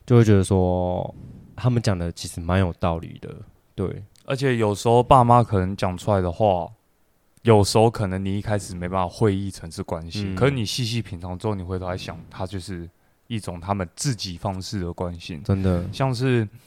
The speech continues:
Speaker 2: 上一集Shy有推那个最后的油漆工嘛，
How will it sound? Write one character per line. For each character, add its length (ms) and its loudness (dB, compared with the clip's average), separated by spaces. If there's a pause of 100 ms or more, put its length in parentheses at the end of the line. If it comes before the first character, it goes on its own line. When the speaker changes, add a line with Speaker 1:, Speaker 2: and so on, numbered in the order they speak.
(360)
Speaker 2:
上 280 8
一 20 2
集 320 -4
Shy 280 4
有 120 2
推 220 -4
那 120 -2
个 340 -6
最 160 2
后 140 2
的 80 -4
油 200 -10
漆 200 -16
工 200 -10
嘛， 180 -14